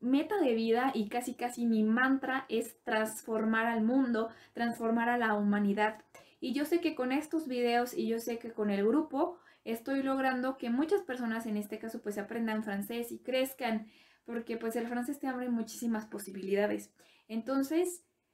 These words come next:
yo estoy como guía, yo estoy apoyando, pero, pues, si tú no tomas acción y tú no haces las cosas, y yo te puedo decir mil cosas,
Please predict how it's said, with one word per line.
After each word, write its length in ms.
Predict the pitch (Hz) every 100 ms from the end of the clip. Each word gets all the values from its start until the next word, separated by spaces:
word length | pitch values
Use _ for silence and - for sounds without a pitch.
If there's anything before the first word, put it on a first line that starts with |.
| _
yo 200 | 226 349
estoy 280 | 359 330 -
como 280 | 240 214
guía, 340 | 202 202 202 208
yo 160 | 214 277
estoy 300 | 311 294 262
apoyando, 600 | 240 202 208 208 202 196
pero, 380 | 208 202 190 - _ _ _ _ _ _
pues, 180 | - 226
si 120 | 233
tú 240 | 226 311 349
no 180 | 403 453
tomas 320 | 311 277 180
acción 520 | 202 - 196 196 202 _
y 380 | 226 226 - _ _ _ _ _ _
tú 220 | - 339 339
no 120 | 349
haces 280 | 330 302 269
las 200 | 202 202
cosas, 400 | 214 220 208 208
y 120 | 240
yo 140 | 254
te 80 | 269
puedo 380 | 320 302 294 285
decir 380 | 214 214 226 -
mil 340 | 240 254 226
cosas, 480 | - 226 214 196 -